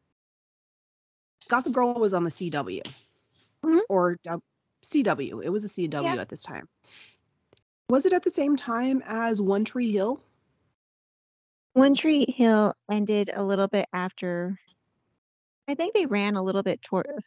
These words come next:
Speaker 2: about the same time. One
Speaker 1: Like,
Speaker 2: Tree
Speaker 1: they,
Speaker 2: Hill
Speaker 1: like,
Speaker 2: started
Speaker 1: overlapped a little?
Speaker 2: earlier and had, like, a longer shelf life than Gossip Girl.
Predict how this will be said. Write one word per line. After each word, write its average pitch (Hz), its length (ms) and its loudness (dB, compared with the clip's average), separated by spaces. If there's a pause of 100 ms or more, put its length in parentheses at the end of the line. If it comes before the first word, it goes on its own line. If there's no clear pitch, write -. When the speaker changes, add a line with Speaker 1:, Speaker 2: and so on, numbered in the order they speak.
(200)
Speaker 2:
about 202 320 0
the 185 80 -6
same 180 200 -2
time. 175 240 -2 (440)
One 247 120 4
Speaker 1:
Like, 254 80 4
Speaker 2:
Tree 285 80 -6
Speaker 1:
they, 202 40 6
Speaker 2:
Hill - 60 4
Speaker 1:
like, 190 140 4
Speaker 2:
started 180 280 2
Speaker 1:
overlapped 180 180 4
a 190 40 4
little? 190 120 4
Speaker 2:
earlier 233 460 2
and 220 160 2
had, 214 180 0
like, 190 140 -2
a 170 40 2
longer 175 760 0 (360)
shelf 165 380 -2
life 160 260 0 (100)
than 156 520 -6 (520)
Gossip 151 280 -4
Girl. - 300 -6